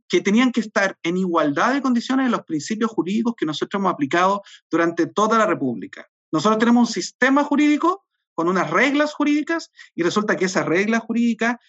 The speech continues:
son las que han pasa-, han pisoteado las reglas jurídicas de los indígenas,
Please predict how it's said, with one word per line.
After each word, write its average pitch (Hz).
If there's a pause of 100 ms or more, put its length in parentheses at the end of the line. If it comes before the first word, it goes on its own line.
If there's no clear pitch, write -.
(120)
son 220
las 175
que 170
han 196
pasa-, 175
han 214
pisoteado 196
las 143
reglas 165
jurídicas 156
de 151
los 139
indígenas, 120